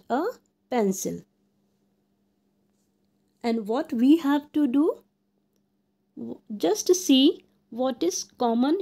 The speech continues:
in these two sentences. The common words are Nina has a. So these words we will use one time and remaining words we will join with the help of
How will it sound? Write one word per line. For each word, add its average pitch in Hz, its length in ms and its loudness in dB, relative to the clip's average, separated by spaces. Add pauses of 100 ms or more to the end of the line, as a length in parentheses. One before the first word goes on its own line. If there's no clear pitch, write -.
in 254 320 -2
these 247 260 0
two 294 220 2
sentences. 190 920 -2 (840)
The 208 160 -4
common 220 400 2
words 202 260 4
are 208 220 0 (560)
Nina 240 540 2
has 226 360 0 (140)
a. 190 220 -2 (920)
So 349 460 -2 (520)
these 294 420 4
words 254 380 2
we 226 140 0
will 240 160 2
use 220 340 2
one 202 340 0
time 269 300 2 (480)
and 269 200 0 (440)
remaining 294 640 4
words 233 520 0 (100)
we 220 200 -2
will 220 180 4
join 226 460 -2
with 196 220 -2
the 208 100 0
help 196 380 -4
of 311 260 -4